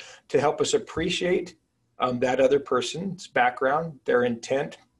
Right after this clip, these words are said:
their interests, their concerns, as well as expand our own experience. Let's, let's close by focusing on something that's relevant for everyone, and that is,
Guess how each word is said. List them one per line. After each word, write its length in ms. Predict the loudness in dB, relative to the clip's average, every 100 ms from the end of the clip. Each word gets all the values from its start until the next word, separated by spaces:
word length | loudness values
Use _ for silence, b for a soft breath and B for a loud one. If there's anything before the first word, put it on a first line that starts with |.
| _ _ _ _ 0
their 280 | 6 6
interests, 460 | 6 2 -2 -2 -2
their 220 | 2 2
concerns, 520 | 0 -4 -2 -2 -4 -12 B B B
as 180 | -2 4
well 160 | 6
as 220 | 6 4 -2
expand 460 | -4 0 0 4
our 140 | 6 6
own 120 | 4
experience. 580 | -2 -2 0 0 -4 -10 b b b b 2
Let's, 260 | 4 4 0
let's 200 | 2 2
close 360 | 0 2 4 4
by 160 | 4
focusing 480 | 4 2 2 -2 -2
on 100 | 0
something 240 | 2 4 4
that's 220 | 4 4
relevant 420 | 2 2 0 -4
for 160 | -2 -2
everyone, 380 | -2 -6 -8 -4
and 140 | 0
that 180 | 2 0
is, 240 | -2 -6